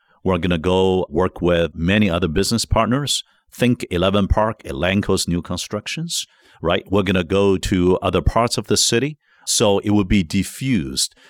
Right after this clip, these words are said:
just like those, uh, wonderful marbles, uh, in a very nice, uh, piece of steak. I'm a big steak eater, so, um, <laughs> you know, my analogy is always food related, ice cream or steak related. Now, the programs.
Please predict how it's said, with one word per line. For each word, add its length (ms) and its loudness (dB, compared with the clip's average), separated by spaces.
just 220 -2
like 280 2
those, 380 2
uh, 240 2
wonderful 360 0
marbles, 760 0
uh, 100 0
in 220 -4
a 140 -2
very 240 2
nice, 400 2
uh, 180 2
piece 300 0
of 100 -2
steak. 540 -2
I'm 80 -2
a 80 0
big 180 0
steak 320 0
eater, 380 2
so, 240 2
um, 320 4
<laughs> 200 0
you 80 2
know, 60 -2
my 200 0
analogy 500 0
is 120 -2
always 380 2
food 300 0
related, 500 2
ice 280 0
cream 280 -2
or 80 -2
steak 340 -2
related. 440 0
Now, 320 0
the 80 0
programs. 640 0